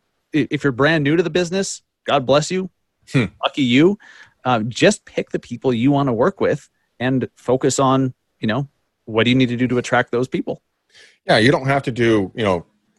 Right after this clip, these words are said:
Speaker 2: work with the contractors and, uh, or, or, or, or the first-time buyers or the seventy-year-old sellers who are downsizing to a fifty-five or older community.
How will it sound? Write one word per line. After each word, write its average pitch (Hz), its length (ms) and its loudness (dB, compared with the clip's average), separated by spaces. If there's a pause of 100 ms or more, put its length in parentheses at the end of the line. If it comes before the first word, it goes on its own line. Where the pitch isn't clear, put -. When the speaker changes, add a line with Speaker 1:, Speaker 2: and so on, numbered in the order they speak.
(200)
Speaker 2:
work 123 240 2
with - 160 2
the - 60 -8
contractors 104 840 -4
and, 87 200 -8
uh, 85 120 -4
or, 80 240 -2
or, 90 180 0
or, 95 200 0
or 101 200 0
the 87 100 -12
first-time 104 440 -4
buyers 95 600 -2
or 87 380 0 (360)
the 135 120 -2
seventy-year-old 107 640 -2
sellers 110 400 -2
who 104 100 -6
are 87 60 -4
downsizing 98 600 -2
to 92 120 -2
a 80 40 -2
fifty-five 95 460 -4
or 92 100 -4
older 110 180 0
community. 95 500 -6